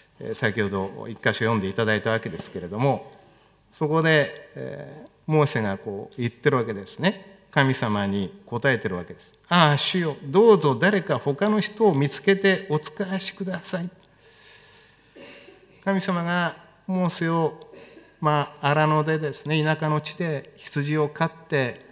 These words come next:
のんびりしていたモーセをもう一度お前エジプトに使わすと、お-、奴隷解放の指導者として立てる、こうおっしゃったんですけども、それに対するモーセの、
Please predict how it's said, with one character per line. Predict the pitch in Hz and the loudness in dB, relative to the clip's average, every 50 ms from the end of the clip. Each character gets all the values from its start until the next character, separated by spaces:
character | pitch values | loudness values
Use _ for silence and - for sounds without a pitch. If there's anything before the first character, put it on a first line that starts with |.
| - - _ _ - - _ _ _ _ - | -20 -20 _ _ -20 -20 _ _ _ _ -4
の | 143 135 139 | 0 2 2
ん | 143 | 2
び | 156 | 4
り | 160 147 | 2 0
し | 139 - | 0 0
て | - 139 | 0 0
い | 135 135 | 0 2
た | 139 131 131 131 127 - - - - _ _ _ _ _ _ _ - | 0 0 0 0 -4 -6 -12 -20 -20 _ _ _ _ _ _ _ -6
モ | 156 151 147 | -2 0 0
ー | 139 | 0
セ | - - 135 | 0 0 -2
を | 123 | 0
も | 120 139 170 | 0 2 2
う | 202 | 2
一 | 196 - 196 | 2 2 0
度 | 185 175 | 0 0
お | 165 | 0
前 | 165 160 156 151 143 | 0 0 0 0 0
エ | 139 | -2
ジ | 131 135 | -4 -4
プ | - | -8
ト | - - | -4 -4
に | 143 131 | -4 -4
使 | - - - - | -4 -8 -10 -8
わ | 113 117 | -10 -8
す | - - | -10 -10
と、 | - - - _ _ _ _ _ _ _ _ _ _ _ _ _ _ _ _ | -12 -16 -20 _ _ _ _ _ _ _ _ _ _ _ _ _ _ _ _
お-、 | - 135 120 117 113 110 107 104 107 117 - - - - 147 196 220 220 - _ _ _ _ _ - | -10 -8 -6 -4 -4 -4 -4 -6 -6 -8 -10 -14 -16 -18 -20 -20 -20 -20 -20 _ _ _ _ _ 0
奴 | 127 127 | 2 4
隷 | 127 120 110 | 4 2 2
解 | - 123 117 | 2 -2 -2
放 | 120 120 120 | 0 -4 -6
の | 117 113 | -4 -6
指 | - - 127 143 | -6 -6 -4 -4
導 | 147 131 - | -4 -4 -4
者 | 127 120 | -8 -12
と | - 120 | -12 -14
し | 113 - | -12 -10
て | 139 | -10
立 | 123 - - 123 - | -10 -10 -10 -14 -4
て | - 185 | -4 -4
る、 | 180 - - - - - _ _ _ _ _ _ | -4 -4 -10 -18 -20 -20 _ _ _ _ _ _
こ | - 214 208 190 156 127 - - - - - - | 6 6 8 8 6 4 -2 -6 -14 -18 -20 -20
う | - _ _ _ - - | -20 _ _ _ 0 0
お | |
っ | 151 | 2
し | - - | 4 4
ゃ | 151 | 2
っ | - | 2
た | - 113 | 2 -2
ん | 104 | -2
で | 98 90 | -2 -4
す | - - | -8 -10
け | - 92 | -12 -12
ど | 82 90 | -10 -10
も、 | 95 117 127 110 - - - - - _ _ _ _ _ _ _ _ _ | -6 -4 -4 -6 -6 -8 -16 -20 -20 _ _ _ _ _ _ _ _ _
そ | - - 220 | 0 2 4
れ | 240 247 | 4 4
に | 226 | 4
対 | 233 247 240 226 | 4 6 6 6
す | 220 233 | 6 4
る | 202 165 | 2 2
モ | 156 185 208 214 | 4 4 4 4
ー | |
セ | 196 - 180 139 | 4 2 2 0
の、 | 123 110 101 92 | 0 0 -2 -4